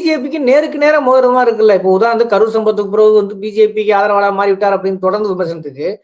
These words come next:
நேத்து முழுக்க நீங்களும் டீகோட் பண்ணீங்க. எட்டு இடத்துல திமுக விமர்சனம், ரெண்டு இடத்துல பி ஜே பி விமர்சனம் டீகோட் பண்றீங்க இல்லையா? ஆனா, நேத்து பேசுற இதுல பெரும்பாலும் பாத்தீங்கன்னா,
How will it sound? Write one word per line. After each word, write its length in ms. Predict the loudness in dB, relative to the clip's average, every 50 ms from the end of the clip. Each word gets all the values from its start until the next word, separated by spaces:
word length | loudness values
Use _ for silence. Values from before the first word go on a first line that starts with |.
| _ _ _ _ _ _
நேத்து 320 | 0 0 0 0 0 -4 -4
முழுக்க 280 | -2 -4 -2 0 0
நீங்களும் 360 | 0 0 0 2 2 2 2 0
டீகோட் 240 | 0 0 0 0
பண்ணீங்க. 240 | 2 0 0 2 0 0
எட்டு 220 | 0 0 -2 -2
இடத்துல 240 | -2 0 0 0 0 0
திமுக 240 | -4 -6 -2 0 0 2
விமர்சனம், 460 | 2 0 -2 -4 -4 -4 -2 -2 -2 -2
ரெண்டு 180 | -2 0 0
இடத்துல 260 | 0 0 0 -2 -2
பி 120 | -2 -4 0
ஜே 100 | 2 2
பி 60 | 2
விமர்சனம் 300 | 2 0 -4 -6 -6 -6
டீகோட் 240 | -2 0 0 0 0
பண்றீங்க 260 | -4 -4 -6 -6 -6
இல்லையா? 240 | -6 -6 -4 -4 -4 -6 -8 -10 _ _ _ _ _ _
ஆனா, 100 | -4 -2 0
நேத்து 300 | 0 0 0 0 0 -2
பேசுற 260 | 0 -2 -2 -2 -2
இதுல 160 | -2 -2 -4 0
பெரும்பாலும் 580 | 0 0 0 0 -2 0 0 0 0 -2 -6 -8 -16 _ _ _
பாத்தீங்கன்னா, 400 | -4 -4 -2 -2 -2 0 0 0